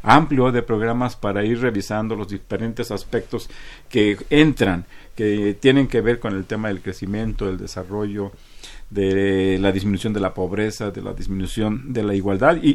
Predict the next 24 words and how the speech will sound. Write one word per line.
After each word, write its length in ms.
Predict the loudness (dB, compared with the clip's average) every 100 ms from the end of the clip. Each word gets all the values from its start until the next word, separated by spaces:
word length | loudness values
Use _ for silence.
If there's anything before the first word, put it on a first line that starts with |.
| 4
y, 120 | 2
y 60 | 8
lo 140 | 8
vamos 240 | 8 2 0
a 60 |
hacer. 300 | -2 -4 -8 -14 -8 -8 -8 4
Pero 140 | 4
eso 140 | 6
también 260 | 4 2 4
tiene 220 | 2 2
que 140 | 2 4
ver 240 | 2 0 -12 -14 -4
con 200 | 6 8
los 180 | 8 6
enormes 640 | 6 10 8 8 6 6 6
retos 380 | 4 4 0
que 100 | -2
tiene 220 | -2 0 2
el 100 | 2
actual 360 | 2 0 2
gobierno. 600 | 2 4 4 2 0 -6 -8 -14 -16 -18 -18 -16 -12
Eh, 300 | -4 -2 2
aquí, 440 | 0 6 4 4 -8 -16 -2
pues, 320 | -2 -2